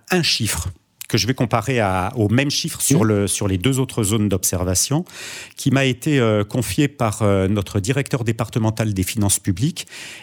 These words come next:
Speaker 1: et qui reflète la création de richesses au cours de l'année écoulée dans le département,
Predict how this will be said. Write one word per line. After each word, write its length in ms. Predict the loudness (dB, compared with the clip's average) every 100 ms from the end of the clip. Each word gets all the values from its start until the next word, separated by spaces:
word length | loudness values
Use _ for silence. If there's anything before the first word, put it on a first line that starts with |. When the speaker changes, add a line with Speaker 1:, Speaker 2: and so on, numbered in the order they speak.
| -2
Speaker 1:
et 100 | -2
qui 320 | 0 -4 -2
reflète 800 | 0 0 0 0 -2 -2 -2 -8 -8 -20 _ -2
la 140 | -2
création 580 | -2 -2 0 0 0 -2 -6 -4
de 120 | -2
richesses 560 | 0 0 0 2 0 0
au 140 | -2
cours 180 | 0 0
de 80 | 2
l'année 300 | 2 2 0
écoulée 300 | 0 0 2
dans 120 | 2
le 100 | 2
département, 720 | 0 -2 -4 -2 0 0